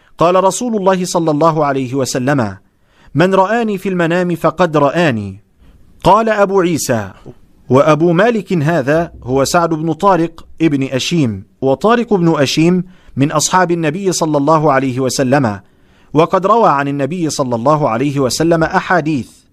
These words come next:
قال أبو عيسى: سمعت علي بن حجر يقول: قال خلف بن خليفة: رأيت عمرو بن حريث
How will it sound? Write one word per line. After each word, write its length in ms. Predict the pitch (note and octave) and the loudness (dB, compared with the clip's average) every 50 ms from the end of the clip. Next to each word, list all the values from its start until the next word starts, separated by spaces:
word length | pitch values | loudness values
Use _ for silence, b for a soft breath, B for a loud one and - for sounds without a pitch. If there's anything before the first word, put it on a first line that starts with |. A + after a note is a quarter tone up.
| _ _ _ - - | _ _ _ -2 0
قال 240 | F#3+ A#3 B3 A#3+ | 2 2 4 2
أبو 300 | A#3 A3 G#3 G#3 G3 G3 | 2 2 2 2 2 2
عيسى: 460 | F3 E3+ E3 C3+ - - A#2 G#2+ G2 G2 - _ _ _ _ _ | 0 2 0 -2 -2 -4 -6 -8 -8 -12 -18 _ _ _ _ _
سمعت 460 | - - - D3+ C#3+ D3 E3 E3+ E3 F3+ | -10 -4 -2 0 2 2 0 0 2 2
علي 420 | F3 D#3+ E3 E3 F#3+ F#3+ F#3+ F3 | 2 2 2 0 0 -2 -2 -2
بن 160 | D#3 E3+ E3+ | -2 -4 -6
حجر 300 | - - A#3 F3+ F3 D#3+ | -4 -6 -6 -4 -2 -2
يقول: 600 | D#3+ D3 C3+ C3 B2 - G3 G#3 G#3 G#3 G3 F#3 b b b b b b b b | -2 -2 -2 -4 -4 -4 0 0 0 0 0 -4 b b b b b b b b
قال 300 | - E3 F3+ F3 F3+ E3+ | 2 4 4 4 4 2
خلف 340 | - A#3+ B3 A#3+ A3 - G3+ | 2 0 0 0 -2 -2 -4
بن 160 | E3+ E3+ E3 | -4 -2 -2
خليفة: 540 | D3 D3+ D3+ C3+ D3 E3+ D#3+ - G3 G3 F#3+ _ _ _ _ _ _ - | -2 -2 -2 -2 -2 -4 -2 -2 -2 -2 -4 _ _ _ _ _ _ -6
رأيت 320 | A#2+ C3 D#3 F3 E3+ - F3+ | -4 -2 0 0 0 2 2
عمرو 340 | E3+ F3 A3 A#3 A3+ G#3+ | 2 2 2 0 0 -2
بن 140 | F3+ E3+ F3 | -2 -2 -6
حريث 500 | E3 - - D#3+ F3 G3+ G3 D3+ - - | -6 -2 -2 0 0 0 -2 -4 -6 -6